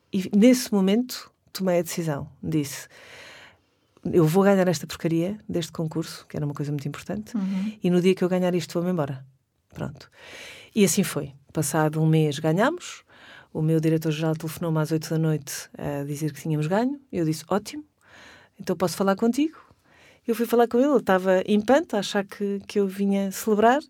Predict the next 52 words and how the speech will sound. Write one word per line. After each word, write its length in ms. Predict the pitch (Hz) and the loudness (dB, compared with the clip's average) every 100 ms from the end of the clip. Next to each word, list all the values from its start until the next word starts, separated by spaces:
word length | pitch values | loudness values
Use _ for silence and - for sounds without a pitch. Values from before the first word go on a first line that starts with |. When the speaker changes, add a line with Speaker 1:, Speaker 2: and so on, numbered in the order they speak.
| - | -6
Speaker 1:
e 80 | |
eu 80 | 233 | -4
disse: 260 | 220 226 - | -2 -2 2
"Olha, 320 | 240 240 247 254 220 220 214 214 | 2 2 -4 -8 -4 -2 0 0
hum, 840 | 214 214 214 214 214 220 220 226 208 | 0 0 0 -2 -2 -6 -8 -10 -10
fico 200 | 208 - | -12 -8
muito 100 | 208 | -2
contente 300 | 214 220 214 | 0 0 -2
por 80 | - | -4
termos 240 | 226 214 | -2 -2
ganho, 320 | 208 220 233 254 - | 0 -2 -2 -6 -4
mas 180 | 208 | 0
é 60 | 208 | 0
para 120 | 214 | -2
dizer 180 | 208 220 | -2 -4
que 80 | 214 | -2
me 60 | 214 | -2
vou 120 | 240 | 0
embora." 260 | 226 214 - _ _ _ _ _ _ _ _ - - | 0 -4 -12 _ _ _ _ _ _ _ _ -8 -2
Ele 100 | 156 | -2
ficou 260 | 165 147 | -2 -4
em 100 | 147 | -4
estado 260 | 135 135 143 | -4 -4 -4
de 80 | - | -2
choque, 280 | 190 - - | -2 -4 -6
como 140 | 160 | -2
é 40 | 160 | -2
que 80 | |
é 40 | 156 | -2
possível? 360 | - 202 233 254 - - - - - - | -4 -6 -4 -8 -12 -18 -16 -14 -14 -4
Achou, 220 | 185 - | -2 0
fez 160 | - 208 | 2 6
logo 220 | 202 196 | 6 4
o 40 | |
raciocínio 920 | 185 190 - 190 202 185 175 170 170 180 | 2 0 -2 -2 0 0 0 -2 -4 -2
imediato 760 | 180 180 180 170 170 - 156 156 | 2 4 6 6 4 -2 -4 -4
e, 760 | 165 165 156 156 165 160 151 | -2 0 0 -2 -2 -2 -2
e 40 | 147 | -4
comum, 520 | - 185 185 180 160 | 0 2 4 4 0
que 280 | 151 - 180 | -2 2 4
é: 240 | 165 160 151 - - - | 6 4 0 -8 -18 -2
"Para 140 | 202 | 2
onde 100 | 180 | 4
é 40 | 170 | 2
que 100 | 170 | 4
vais?" 380 | 170 254 - - | 2 2 -4 -6
Eu 160 | 202 170 | -2 0
disse: 180 | 165 | 0
"Não 100 | 190 | 0
tenho, 300 | 175 170 170 | 0 0 -2
não 180 | 175 170 | 0 0
tenho 540 | 165 170 165 156 151 | 0 0 0 0 -2